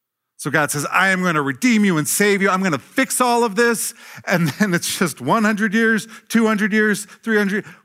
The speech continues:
four hundred years of silence. That didn't mean God broke his promise. God shows up.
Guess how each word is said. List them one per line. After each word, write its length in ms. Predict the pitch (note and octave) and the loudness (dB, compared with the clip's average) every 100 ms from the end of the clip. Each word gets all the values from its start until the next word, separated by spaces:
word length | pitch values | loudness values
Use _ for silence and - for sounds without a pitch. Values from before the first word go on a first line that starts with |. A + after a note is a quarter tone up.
| - | -2
four 240 | A3 A#3 | 2 2
hundred 380 | G3+ B3 B3 G3 | 2 2 0 2
years 320 | G3+ G3+ G3 | 2 2 0
of 180 | - C#3+ | -4 -6
silence. 880 | - A#3 A#3+ F#3+ B2+ D3+ - - - _ _ _ _ _ _ _ _ _ _ _ _ _ _ _ _ _ _ - | 0 2 2 2 0 -2 -6 -10 -14 _ _ _ _ _ _ _ _ _ _ _ _ _ _ _ _ _ _ -6
That 160 | E3 | -6
didn't 180 | F#3 E3+ | -4 -2
mean 200 | F3 E3 | -2 0
God 200 | C#3+ D3 | -2 -2
broke 160 | D3+ C#3+ | -4 -8
his 120 | C3+ | -10
promise. 420 | - E3 A#2 A#2+ | -6 -4 -4 -8
God 220 | C3+ C3+ | -10 -12
shows 260 | - D3 B2+ | -10 -12 -10
up. 240 | F3 - | -12 -12